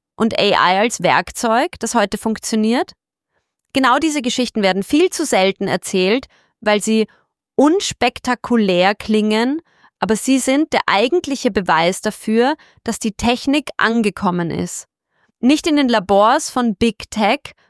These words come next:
sondern in einer Buchhaltungskanzlei in Texas. Wenn ich heute auf die Nachrichten schaue, dann bleibt bei mir ein ziemlich klares Bild hängen.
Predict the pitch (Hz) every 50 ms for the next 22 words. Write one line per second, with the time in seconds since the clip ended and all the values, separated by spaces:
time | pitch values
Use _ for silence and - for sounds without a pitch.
0 | _ _ - - - 226 220 226 254 285 294 262 - 233 220 - 214 214 214 208
1 | 190 - - 226 233 247 233 - - 226 196 202 202 - 214 220 220 - - -
2 | 214 214 202 196 - - 190 180 170 165 165 175 190 202 - - 214 220 - -
3 | 240 262 220 - - - - - 71 71 - - - - - _ _ _ _ _
4 | _ _ _ _ _ _ - - 214 214 214 214 - 190 202 185 202 247 - -
5 | 185 196 - - 214 208 190 156 175 214 - - 214 190 - - - 185 - -
6 | 202 165 165 160 160 165 170 180 214 240 - - _ _ _ _ _ - 185 180
7 | 180 185 208 240 277 285 - - _ _ _ _ _ _ _ _ _ _ - -
8 | 202 170 202 - - - 208 214 214 220 233 233 - 220 220 208 - - 226 220
9 | 220 214 220 190 - - - 202 180 170 175 185 190 202 208 202 - - 180 -
10 | 208 202 202 202 202 - 180 185 196 180 180 180 165 143 110 95 98 92